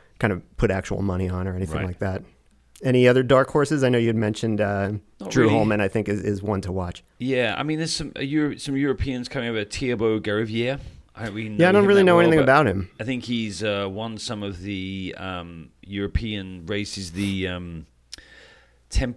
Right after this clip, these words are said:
Speaker 2: Templiers, is it called?
Speaker 1: Les
Speaker 2: Templiers?
Speaker 1: Templiers, yeah.
Speaker 2: Les Templiers. I think he's won that.
Speaker 1: Okay.
Speaker 2: So
Speaker 1: I know he was on the podium at C C C. That's kind of
Speaker 2: Right,
Speaker 1: about
Speaker 2: okay.
Speaker 1: it.
Speaker 2: So I think he has a, you know, a decent bit of speed. So
Speaker 1: Yeah.
Speaker 2: interesting to see him.
Speaker 1: I mean, those
Speaker 2: See
Speaker 1: are
Speaker 2: how he
Speaker 1: more, you
Speaker 2: does.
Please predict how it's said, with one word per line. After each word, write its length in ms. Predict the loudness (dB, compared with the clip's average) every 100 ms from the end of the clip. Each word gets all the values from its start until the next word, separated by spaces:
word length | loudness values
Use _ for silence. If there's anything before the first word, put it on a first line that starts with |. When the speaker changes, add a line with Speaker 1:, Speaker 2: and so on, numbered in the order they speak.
| _
Speaker 2:
Templiers, 560 | -10 -8 -6 -4 -4 -6
is 60 | -12
it 100 | -14
called? 220 | -12 -12 _ -16 4
Speaker 1:
Les 180 | 6 8
Speaker 2:
Templiers? 20 | 6 6 4 6
Speaker 1:
Templiers, 40 |
yeah. 140 | 6 6
Speaker 2:
Les 80 |
Templiers. 320 | 4 -2 -6 -6
I 100 | -6
think 140 | -4
he's 140 | -4
won 180 | -4 -4
that. 180 | -4 4
Speaker 1:
Okay. 260 | 4 4 2
Speaker 2:
So 160 | 4
Speaker 1:
I 60 | 6
know 120 | 8
he 60 | 8
was 80 | 6
on 80 |
the 80 | 4
podium 280 | 2 2 2
at 40 | 0
C 140 | -2
C 180 | -2 -4
C. 260 | -2 0 0
That's 220 | -2 -4
kind 220 | -4 0
of 60 | 0
Speaker 2:
Right, 80 | 2
Speaker 1:
about 200 | 0 0
Speaker 2:
okay. 220 | 0 0
Speaker 1:
it. 80 | -4
Speaker 2:
So 160 | -4 -4 -4
I 40 | -6
think 160 | -8
he 180 | -6 -4
has 240 | -4 -4 -4
a, 320 | -4 -4 -8
you 80 | -8
know, 100 | -10
a 40 | -10
decent 400 | -10 -10 -10 -10
bit 120 | -10
of 60 | -10
speed. 320 | -8 -8 -4
So 200 | -4 -6 -2
Speaker 1:
Yeah. 160 | 4 6
Speaker 2:
interesting 300 | 6 0 -8
to 100 | -8
see 200 | -8 -6
him. 260 | -6 -8 -12 _ 4
Speaker 1:
I 60 |
mean, 160 | 6 10
those 180 | 8 8
Speaker 2:
See 60 |
Speaker 1:
are 20 | 8
Speaker 2:
how 40 |
he 40 | 8
Speaker 1:
more, 120 | 6
you 60 |
Speaker 2:
does. 100 | 4